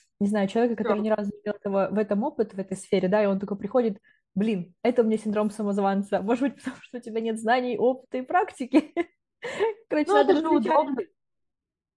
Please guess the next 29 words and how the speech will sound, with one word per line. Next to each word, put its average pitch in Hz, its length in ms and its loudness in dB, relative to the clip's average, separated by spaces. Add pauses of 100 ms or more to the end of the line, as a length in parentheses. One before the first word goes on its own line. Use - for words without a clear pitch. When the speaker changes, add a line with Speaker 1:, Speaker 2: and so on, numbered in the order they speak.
(720)
Speaker 2:
Это 254 180 -6
же 262 120 -2
очень 247 260 -2
удобно, 269 400 0
знаешь, 214 240 -4
взять 233 280 -2
и - 20 -16
подогнать 202 600 -4
все, 208 380 0
что 190 320 -8
это, 190 180 -8
это 208 200 -2
как 208 160 -2
бы 214 80 2
не 202 160 2
я, 202 280 0
не 214 100 0
какие-то 220 340 -8
моменты, 196 440 -10
это 208 200 -2
все 208 220 -2
как 208 200 -4
бы 190 60 -14
синдром 202 320 -4
самозванца, 190 640 0
все 208 200 0
о 208 40 2
нем 196 220 -4
говорят, 190 480 0